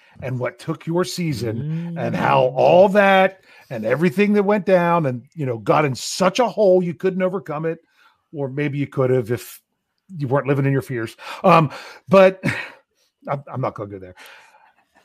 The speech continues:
Speaker 1: <laughs> In other words, that should be your driving force, is 'cause, 'cause that's all everyone right now is thinking of. That's all the entire narrative about the two thousand twenty-one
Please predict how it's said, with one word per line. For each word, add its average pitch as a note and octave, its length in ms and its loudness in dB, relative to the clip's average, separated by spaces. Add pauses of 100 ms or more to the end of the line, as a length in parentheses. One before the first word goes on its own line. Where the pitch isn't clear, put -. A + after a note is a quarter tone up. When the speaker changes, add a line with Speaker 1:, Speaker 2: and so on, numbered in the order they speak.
(320)
Speaker 1:
<laughs> D3+ 100 -8 (840)
In G3+ 180 6
other G#3 200 6
words, D#3 500 -2 (560)
that F#3 340 2
should E3+ 340 -4
be D#3+ 280 -6
your C#3+ 320 -6
driving A#2+ 560 -8
force, - 520 -20
is D3+ 180 -10
'cause, D3 200 -6 (140)
'cause E3 180 -6
that's A3 260 0 (120)
all A3+ 420 4 (360)
everyone G3 480 2
right F3+ 200 2
now F3+ 220 -2
is C3+ 100 -10
thinking F#2+ 320 -16
of. - 160 -20 (680)
That's E3+ 180 -4
all G#3+ 640 2 (320)
the D#3 120 -6
entire A#3+ 680 -4
narrative G3+ 520 4
about D#3 340 0
the C#3+ 100 -12
two A3 260 -10
thousand E3+ 420 -6
twenty-one C3 580 -10